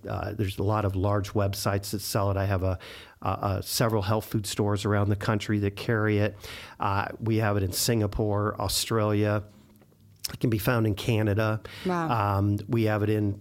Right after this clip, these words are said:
Speaker 1: uh, throughout Europe. I have a big distributor in Spain. Um, so it's, and that's, it, you, sadly, with what we're going through right now
Speaker 2: Oh,
Speaker 1: with this
Speaker 2: yeah.
Speaker 1: virus,
Speaker 2: Yeah.
Speaker 1: um, I, I had a whole schedule of international people that I wanted to go and, and, um,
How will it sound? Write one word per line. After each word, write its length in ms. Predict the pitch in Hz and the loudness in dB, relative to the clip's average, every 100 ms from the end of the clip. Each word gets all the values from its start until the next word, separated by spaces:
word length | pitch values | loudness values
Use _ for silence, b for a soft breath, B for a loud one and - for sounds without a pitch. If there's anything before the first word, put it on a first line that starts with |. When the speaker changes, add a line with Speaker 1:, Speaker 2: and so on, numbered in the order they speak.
| - | -2
Speaker 1:
uh, 140 | 95 | -2
throughout 420 | - 120 113 - | 0 0 0 0
Europe. 400 | 110 110 107 110 | 0 2 2 0
I 120 | - 101 | -2 0
have 160 | 107 | 0
a 80 | 98 | 0
big 260 | 101 120 107 | 0 -2 0
distributor 560 | 104 - 117 107 101 | -2 0 0 0 2
in 80 | 87 | 0
Spain. 760 | - - - 104 107 113 117 113 B B B - | 0 -2 0 0 2 2 0 -2 B B B -4
Um, 440 | 107 101 101 104 | 0 0 0 -2
so 280 | - 127 117 | 0 0 2
it's, 360 | - 104 - - - - - | 0 -2 -4 -6 -16 -10 -4
and 120 | 110 | 0
that's, 320 | 127 131 - - | 0 0 -6 -4
it, 160 | 147 131 | -6 -2
you, 120 | 123 | 0
sadly, 640 | - 165 165 135 107 107 - | 2 2 2 2 2 0 0
with 220 | 120 101 | 0 2
what 160 | 120 110 | 0 0
we're 80 | |
going 280 | 107 110 107 | 0 2 0
through 180 | 104 110 | 0 0
right 200 | 110 110 | 0 2
now 140 | 113 | 2
Speaker 2:
Oh, 60 | 98 | 0
Speaker 1:
with 100 | 101 | 0
this 100 | 98 | -2
Speaker 2:
yeah. 60 | - | 0
Speaker 1:
virus, 580 | 139 160 104 95 - B B | 2 2 2 0 -2 B B
Speaker 2:
Yeah. 180 | 175 170 | -4 -2
Speaker 1:
um, 420 | 160 110 107 104 - | 0 0 0 0 0
I, 340 | 120 117 113 | -2 0 0
I 40 | |
had 200 | 113 107 | 0 2
a 60 | 104 | 0
whole 280 | 98 127 123 | 0 0 0
schedule 560 | - - 120 113 104 | 0 0 0 2 2
of 160 | 98 98 | 2 2
international 560 | 107 104 107 107 - 98 | 0 2 0 0 -2 -2
people 420 | 117 110 107 101 | 0 -2 0 0
that 120 | 101 | 2
I 100 | 98 | 2
wanted 300 | 98 107 104 | 2 2 0
to 100 | 104 | 0
go 400 | 98 107 104 107 | 0 2 2 2
and, 240 | 95 92 101 | 2 0 0
and, 300 | 110 95 95 | -2 0 0
um, 320 | 104 95 95 | 0 2 0